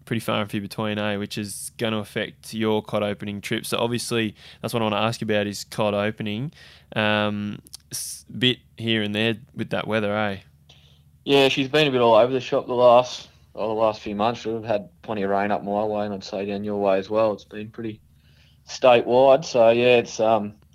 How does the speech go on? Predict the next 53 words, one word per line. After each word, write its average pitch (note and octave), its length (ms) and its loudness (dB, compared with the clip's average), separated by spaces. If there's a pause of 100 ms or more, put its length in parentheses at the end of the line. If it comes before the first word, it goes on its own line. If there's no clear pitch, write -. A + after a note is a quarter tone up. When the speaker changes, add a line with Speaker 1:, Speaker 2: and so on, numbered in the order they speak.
(500)
Speaker 2:
throwing C#3+ 220 4
a C3 40 0
bit C3 100 -2
of A#2 80 -4
a G#2+ 40 -8
spanner C3 320 0
in C3 60 0
the B2 80 0
works C3+ 400 4 (220)
coming B2 200 0
up G#2+ 100 0
to A2+ 60 -12
cod A#2 200 0
opening. C#3+ 480 2 (100)
Uh, G#2+ 160 -6
I - 20 -2
was G#2 120 -6
planning A2 360 -8
on G#2 100 -8
fishing A2+ 320 -10
the G#2+ 80 -6
rivers A2+ 300 -8
and G#2 120 -12
stuff, A#2 340 -6
but G2 140 -10 (920)
just, B2+ 260 -8
uh, B2 100 8
yeah, B2+ 420 6 (400)
plenty C3 220 -2
of A#2+ 60 -2
monitoring A#2 540 -2
of, A2 180 -2
uh, G#2+ 300 8
river A#2 220 -4
flows A2+ 360 4
and A2 100 -8
river G#2+ 180 -4
heights G#2+ 300 2
at - 60 -14
the G#2+ 60 -10
moment, A2 400 -2
just G#2 360 -12
to F#2+ 80 -18
see G2 340 -8
what G#2+ 140 -8
it's F2+ 100 -12
gonna G#2 160 -10
be G#2 80 -6
like G#2 340 -2
come G#2+ 320 -10 (520)
first A2+ 280 -4
of G#2+ 60 -10
December. A2+ 520 2